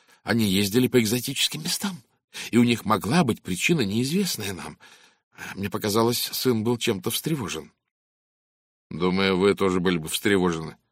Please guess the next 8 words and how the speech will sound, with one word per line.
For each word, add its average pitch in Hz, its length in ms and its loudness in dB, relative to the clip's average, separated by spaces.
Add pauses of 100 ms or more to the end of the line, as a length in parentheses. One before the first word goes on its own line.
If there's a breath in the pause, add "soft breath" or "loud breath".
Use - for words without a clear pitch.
(140)
если 87 200 -6
б - 60 -6
совершили 90 460 0
убийство», 82 500 -2 (420)
мрачно 90 480 -2
произнес 80 640 -4 (160)
Норман 87 480 -4
Гейл. - 360 -16